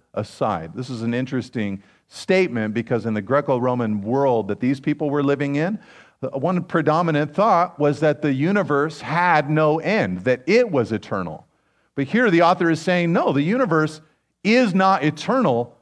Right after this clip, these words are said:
but Christ, the one who created it, he is eternal. He will last forever, and he is unchanging. Hebrews thirteen, verse eight, which we'll get to in a couple of months, it says, "Jesus Christ is the same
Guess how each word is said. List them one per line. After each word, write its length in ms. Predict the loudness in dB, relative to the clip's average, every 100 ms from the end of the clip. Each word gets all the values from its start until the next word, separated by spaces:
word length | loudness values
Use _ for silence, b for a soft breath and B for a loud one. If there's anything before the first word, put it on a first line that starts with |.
| _ -10
but 200 | -10 -10
Christ, 840 | -10 -2 2 4 4 2 -4 -14 _ _ _
the 120 | -2
one 380 | 0 0 0 2
who 240 | 2 0
created 800 | -6 -6 -2 2 4 4 4 2
it, 280 | 2 2 -2 b b b
he 600 | -6 2 4 6 4 2
is 640 | 0 2 4 2 -2 -12 _
eternal. 540 | -8 -6 -8 -6 -8
He 460 | -8 -2 0 0 -4 b b b
will 200 | -2 0
last 520 | 0 0 -2 -6 -16 _ _ _
forever, 580 | -6 -2 2 2 2 -2
and 200 | -2 -4
he 280 | -2 -2 -4 B B
is 180 | -6 -6 -6
unchanging. 960 | -4 -4 -6 -4 -2 -2 -4 -10 -10
Hebrews 420 | -8 -4 -4 -4
thirteen, 480 | -4 -4 -4 -2 -2
verse 300 | 0 -2 0
eight, 160 | 0 0
which 200 | -4 -6
we'll 120 | -6
get 240 | -4 -4
to 240 | -4 -4 -2
in 80 | -4
a 40 |
couple 300 | -4 -4 -2
of 80 | -4
months, 360 | -2 -2 -2
it 100 | -8
says, 300 | -6 -2 -2
"Jesus 480 | -4 -2 -2 0 -4
Christ 420 | -4 -4 -2 -4
is 80 | -8
the 100 | -10
same 500 | -10 -6 -4 -2 -4